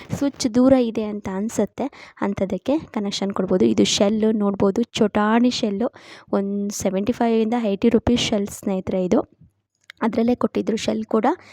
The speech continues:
ಅದರಲ್ಲೇ ಕೊಟ್ಟಿದ್ರು. ಡಿವೈಸ್ ಸಖತ್ತಾಗಿ ವರ್ಕ್ ಆಗಿದೆ ಮಾತ್ರ. ನಿಜವಾಗ್ಲೂ ಇದನ್ನ ತರಿಸಿರೋ ಉದ್ದೇಶ ಅನ್ನೋದಕ್ಕಿಂತ ಸುಮ್ನೆ ಒಂದು ಶಾಂಪಲ್‌ಗೆ ಅಂತ ಎರಡು ತರಿಸಿದ್ವಿ.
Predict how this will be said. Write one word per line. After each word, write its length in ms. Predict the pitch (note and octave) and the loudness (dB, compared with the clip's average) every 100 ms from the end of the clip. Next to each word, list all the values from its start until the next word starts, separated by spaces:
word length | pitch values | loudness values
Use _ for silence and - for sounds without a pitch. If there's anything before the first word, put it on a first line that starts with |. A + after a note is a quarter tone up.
| - - | -16 -10
ಅದರಲ್ಲೇ 320 | G3 G3+ G3+ | -4 -4 -4
ಕೊಟ್ಟಿದ್ರು. 420 | - G3 F#3+ - | -6 -6 -6 -4
ಡಿವೈಸ್ 840 | A#3+ G3 G#3+ A#3+ C4 B3 - C4+ - | -2 0 4 6 4 2 -8 -10 -10
ಸಖತ್ತಾಗಿ 540 | - - A#3 C4 C4+ | -6 -2 0 2 2
ವರ್ಕ್ 220 | A3+ - | 0 -2
ಆಗಿದೆ 280 | G3+ F#3+ F#3+ | -4 -2 -2
ಮಾತ್ರ. 300 | F#3+ F#3 F#3+ A#3 - - - A#3 | -4 -6 -4 -6 -8 -16 -2 2
ನಿಜವಾಗ್ಲೂ 460 | G#3 A#3 G#3+ A3 | 4 4 4 4
ಇದನ್ನ 300 | A3+ A3+ A#3 | 0 0 -2
ತರಿಸಿರೋ 480 | A#3 A3 - B3+ B3+ | -2 -6 -2 4 4
ಉದ್ದೇಶ 520 | A#3+ - A#3+ A#3+ - A#3+ A#3 | 4 2 2 2 -2 -4 -2
ಅನ್ನೋದಕ್ಕಿಂತ 640 | A3+ A3+ A3+ A3+ A#3+ B3 B3 | -2 0 0 0 0 -2 0
ಸುಮ್ನೆ 240 | B3 B3 - | 0 0 -2
ಒಂದು 480 | A#3 A3+ A3 A3 A3 | -2 -2 -2 -2 0
ಶಾಂಪಲ್‌ಗೆ 560 | A3 - A#3 C#4 C4+ C4 | 0 0 0 2 2 0
ಅಂತ 200 | A#3 A#3 | -2 -2
ಎರಡು 300 | A3+ G3 - | 0 -2 0
ತರಿಸಿದ್ವಿ. 520 | G#3 - G3 E3 C4 | -4 -2 -4 -4 -6